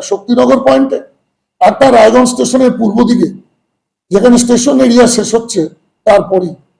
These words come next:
এবং আমরা একটা ফ্লাইওভার চেয়েছিলাম। আজকে যেটা পুরাতন চৌত্রিশ নম্বর জাতীয় সড়ক, সেই দিন দু হাজার বাইশ সালে সেটা থার্টি ফোর এনএইচ ছিল, সেই জায়গাতে আমরা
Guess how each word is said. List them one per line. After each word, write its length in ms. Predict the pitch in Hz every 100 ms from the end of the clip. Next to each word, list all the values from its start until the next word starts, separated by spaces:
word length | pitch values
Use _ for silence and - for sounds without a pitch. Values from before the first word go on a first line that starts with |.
| _ _ _ _ _ _
এবং 200 | 214 285 311 233
আমরা 140 | 262 254
একটা 160 | - -
ফ্লাইওভার 400 | 190 214 269 269 269
চেয়েছিলাম। 400 | 254 240 247 170 - - _ _ _ _ _ _ _
আজকে 240 | 202 202 262
যেটা 160 | 277 277 -
পুরাতন 320 | 254 254 269 -
চৌত্রিশ 320 | 233 254 240 -
নম্বর 180 | 240 233 170
জাতীয় 260 | 185 220 220
সড়ক, 220 | 220 196 196
সেই 140 | 214 214
দিন 80 | 233
দু 40 | 185 220
হাজার 200 | 220 196
বাইশ 180 | 190 208 -
সালে 180 | 175 180 - _ _ _
সেটা 180 | - 196 196
থার্টি 220 | - - 185
ফোর 120 | 226 196
এনএইচ 240 | 196 240 -
ছিল, 140 | 160 - _ _ _ _ _ _
সেই 200 | - 240 220
জায়গাতে 360 | 202 - 170 156 - _ _
আমরা 260 | 180 185 190